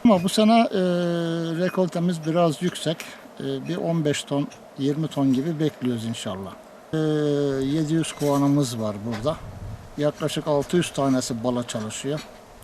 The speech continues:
E, diğer yüz tanesi, yüz, yüz yirmi tanesi oğla falan gitmiş. Yani bal yapmayacak seviyede.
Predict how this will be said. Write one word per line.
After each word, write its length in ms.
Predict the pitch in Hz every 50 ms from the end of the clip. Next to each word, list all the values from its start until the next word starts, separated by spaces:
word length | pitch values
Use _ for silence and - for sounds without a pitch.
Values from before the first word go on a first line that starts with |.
| - - - - - - - - - - - - - -
E, 40 | 117 120 117 117 113 113 110 107 - - - -
diğer 240 | 135 131 131 135
yüz 300 | 127 123 127 135 135 -
tanesi, 600 | - - 131 123 117 117 113 - - 147 147 151 147 - - - - - - 117
yüz, 200 | 120 127 120 117
yüz 240 | 117 120 123 117 117
yirmi 240 | 123 131 120 131 131
tanesi 580 | - - 113 113 113 113 110 - - 151 151 - - - - - - - - - - - - - - - -
oğla 300 | 220 208 196 196 190 185
falan 360 | - - 165 170 160 156 139
gitmiş. 420 | 127 117 - - 127 123 - -
Yani 320 | 139 131 135 131 131 120 123
bal 220 | 139 135 139 139 131 - - - - -
yapmayacak 560 | - 147 139 - - 139 135 123 120 143 131
seviyede. 460 | - - 135 123 117 117 113 107 104